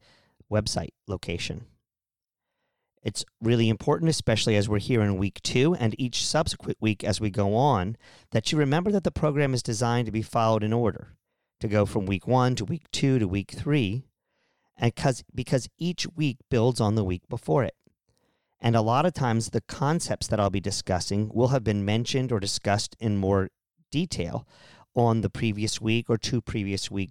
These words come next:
before's episodes. So I don't want you to miss out on important information. But if for some reason you still have questions or haven't been thorough enough, which has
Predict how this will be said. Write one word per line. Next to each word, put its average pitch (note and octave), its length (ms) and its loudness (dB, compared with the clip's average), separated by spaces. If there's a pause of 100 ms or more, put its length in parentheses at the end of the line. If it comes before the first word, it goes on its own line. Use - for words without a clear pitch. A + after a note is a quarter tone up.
(160)
before's G#2+ 640 2 (120)
episodes. - 720 -4 (400)
So - 80 -4
I F#2 60 0
don't C#3 180 2
want E3+ 160 0
you C#3+ 60 -2
to C#3+ 60 4
miss C3+ 200 0
out C3 160 4
on A#2+ 80 4
important G#2 400 0
information. G2 640 0 (680)
But F3+ 200 4
if F#3 100 2
for F3 140 2
some F3 200 2
reason C3+ 460 2
you A#2+ 540 4
still D3+ 280 0
have C#3+ 200 2
questions F3 500 0 (400)
or A2 160 4
haven't A2+ 240 2
been A#2 140 0
thorough G#2+ 320 4
enough, G#2+ 320 2
which - 220 -4
has - 300 -2